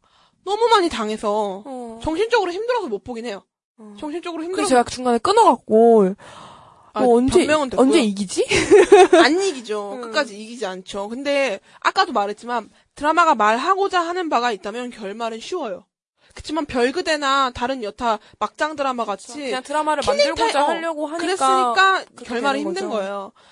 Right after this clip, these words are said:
Speaker 1: 그래서 추격자 같은
Speaker 2: 컨셉부터
Speaker 1: 경우는
Speaker 2: 잡으니까 문제인
Speaker 1: 그쵸.
Speaker 2: 것도요.
Speaker 1: 네.
Speaker 2: 어떤 말을 하고자 하는 거지. 이, 내가 이 악당과 이 둘
Speaker 1: 음.
Speaker 2: 싸움으로서 어떤 결말, 결말이 아니라 어떤 말을 하고 싶은지에
Speaker 1: 음.
Speaker 2: 대해서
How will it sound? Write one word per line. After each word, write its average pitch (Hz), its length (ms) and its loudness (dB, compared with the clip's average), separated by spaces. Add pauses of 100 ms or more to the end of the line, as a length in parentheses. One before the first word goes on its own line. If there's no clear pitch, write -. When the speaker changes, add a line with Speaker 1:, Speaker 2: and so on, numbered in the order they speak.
(140)
Speaker 1:
그래서 302 160 -10
추격자 415 380 -4
같은 349 280 -2
Speaker 2:
컨셉부터 254 340 -2
Speaker 1:
경우는 233 160 -6
Speaker 2:
잡으니까 294 500 -8
문제인 214 800 -8
Speaker 1:
그쵸. 202 100 -2 (180)
Speaker 2:
것도요. 196 160 0 (140)
Speaker 1:
네. - 80 -16
Speaker 2:
어떤 381 320 0
말을 392 220 6
하고자 392 420 4
하는 320 240 -2
거지. 233 260 -2
이, 226 80 -8
내가 226 220 4
이 214 180 0
악당과 254 640 4
이 214 220 0
둘 214 180 0
Speaker 1:
음. 220 60 4
Speaker 2:
싸움으로서 339 720 2 (240)
어떤 277 260 -6
결말, 226 400 0 (160)
결말이 262 320 6
아니라 190 200 2
어떤 320 260 2
말을 240 260 8
하고 415 240 6
싶은지에 349 480 0
Speaker 1:
음. - 60 0
Speaker 2:
대해서 247 260 2